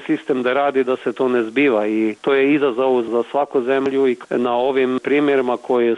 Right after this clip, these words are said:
su ovako i često jasno javno u medijima, vidi se da ima tu još puno stvari da se odradi. Isto ove relacije kao što su bile sa ombudsmanom, to su sve stvari koje se prate tu i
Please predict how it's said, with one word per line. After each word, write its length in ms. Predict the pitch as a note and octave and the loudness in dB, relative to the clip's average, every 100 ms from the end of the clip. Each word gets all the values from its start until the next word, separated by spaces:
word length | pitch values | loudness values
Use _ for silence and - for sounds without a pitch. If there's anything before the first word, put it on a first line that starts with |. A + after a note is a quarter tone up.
| - | -2
su 100 | A#2+ A2+ A2+ A2+ A#2+ | 0 2 2 0 0
ovako 580 | A#2 A#2 - A#2 A2 G#2+ - | -2 -4 -2 -2 0 -2 -2
i 160 | B2 A2+ | 0 0
često 560 | - C3+ - B2 A2 | 0 -2 0 0 2
jasno 440 | A2+ B2 B2+ - A#2+ | 2 0 -2 -4 -2
javno 340 | A#2+ B2+ A#2 | 0 0 0
u 80 | A2 | -2
medijima, 500 | B2 B2+ B2+ A#2+ B2 | 0 0 0 0 0
vidi 260 | A#2+ B2 A#2 | -2 -4 -4
se 100 | - | -4
da 160 | A#2 A#2 | -2 0
ima 220 | A#2 A#2 | 0 -2
tu 140 | - A2+ | -4 -4
još 180 | G#2+ - | -4 -4
puno 200 | B2 A2+ | -2 -2
stvari 280 | - A#2+ G#2+ | -2 -2 -2
da 100 | A2+ | -2
se 120 | - | -2
odradi. 460 | A#2 C3+ C3 A2 G2 | -2 0 -2 -4 -4
Isto 320 | A#2+ B2+ - A#2 | -2 -2 0 -2
ove 200 | A2 A2+ | 0 0
relacije 480 | A2+ A2 A#2+ C3+ | 0 0 0 -4
kao 140 | - A#2+ | -4 -6
što 160 | - | -6
su 140 | - A2 | -6 -2
bile 240 | A#2+ A2+ A2 | 0 0 -2
sa 80 | - | -4
ombudsmanom, 840 | B2 C#3+ C3 - C3 B2 A#2+ A#2 A#2 - | -2 0 -2 -2 -2 0 0 0 -2 -4
to 120 | C#3 | -2
su 160 | C#3 - - | -2 -4 -2
sve 120 | C#3+ | -2
stvari 300 | D3 C#3 C3 | 0 -2 0
koje 220 | C#3 B2+ - | 0 -2 -2
se 80 | |
prate 420 | A2+ C3+ C#3+ - D3+ | -4 -2 -4 -2 -2
tu 280 | D#3+ D#3 | 0 2
i 220 | D3+ D#3 | 4 4